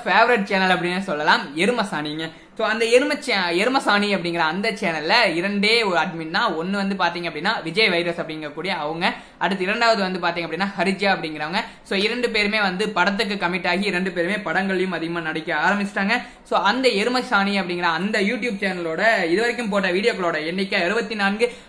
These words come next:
அவங்களோட மொத்த சப்ஸ்கிரைபரோட எண்ணிக்கை இருபத்தி ஆறு புள்ளி ஆறு லட்சம், அதாவது இரண்டரை மில்லியன் சப்ஸ்கிரைபர்ஸ் வந்து அவங்க வச்சிருக்காங்க.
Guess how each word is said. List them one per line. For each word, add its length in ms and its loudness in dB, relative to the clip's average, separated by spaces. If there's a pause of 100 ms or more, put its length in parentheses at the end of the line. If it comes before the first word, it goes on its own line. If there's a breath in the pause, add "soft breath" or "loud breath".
அவங்களோட 460 6
மொத்த 240 0
சப்ஸ்கிரைபரோட 600 0
எண்ணிக்கை 500 0
இருபத்தி 380 -2
ஆறு 220 4
புள்ளி 260 0
ஆறு 240 2
லட்சம், 360 -4
அதாவது 560 2
இரண்டரை 800 0
மில்லியன் 420 -2
சப்ஸ்கிரைபர்ஸ் 460 -6
வந்து 100 -4
அவங்க 240 -2
வச்சிருக்காங்க. 460 0